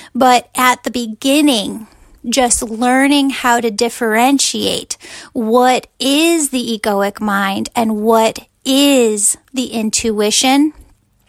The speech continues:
That's what we need to learn. So if you want to be part of the December e-course to go through that with us,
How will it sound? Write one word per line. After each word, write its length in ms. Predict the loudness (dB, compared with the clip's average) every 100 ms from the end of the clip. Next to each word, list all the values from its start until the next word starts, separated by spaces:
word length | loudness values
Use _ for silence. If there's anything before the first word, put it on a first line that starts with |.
| _ -6
That's 520 | -2 2 2 0 -4
what 240 | -2 -2 0
we 100 | -2
need 220 | -2 -4
to 120 | -4
learn. 360 | -2 0 -2 -4 -10 -16 -6
So 320 | 0 4 4
if 220 | 4 0 0
you 120 | 0
want 140 | 2
to 80 | 2
be 140 | -2
part 380 | -2 0 0 0 -2
of 160 | -2
the 80 | -4
December 800 | -2 -2 0 0 0 0 0 -2 -4
e-course 880 | -8 -8 -4 -2 0 0 -2 -4 -4 -4
to 100 | -2
go 300 | 4 4 4
through 300 | 0 -2 0
that 260 | 0 0 -2
with 400 | -2 -2 -2 -2
us, 420 | -2 0 -2